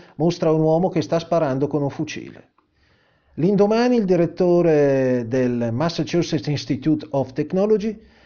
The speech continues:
ci ha chiesto di restituire la totalità del materiale proveniente dai suoi laboratori. Ha rifiutato di spiegarci perché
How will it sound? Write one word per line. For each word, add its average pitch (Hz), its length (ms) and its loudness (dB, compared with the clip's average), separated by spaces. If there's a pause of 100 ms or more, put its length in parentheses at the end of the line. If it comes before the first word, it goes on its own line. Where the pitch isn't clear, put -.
ci - 160 -2
ha 180 40 0
chiesto 214 380 2
di 156 140 2
restituire 170 760 2
la 139 120 2
totalità 139 420 -2
del 143 160 0
materiale 135 580 0
proveniente 127 680 -4
dai 117 160 0
suoi 127 280 -2
laboratori. 107 800 -6 (380)
Ha 120 100 -6
rifiutato 156 480 0
di 160 120 0
spiegarci 156 520 -2
perché 147 540 -2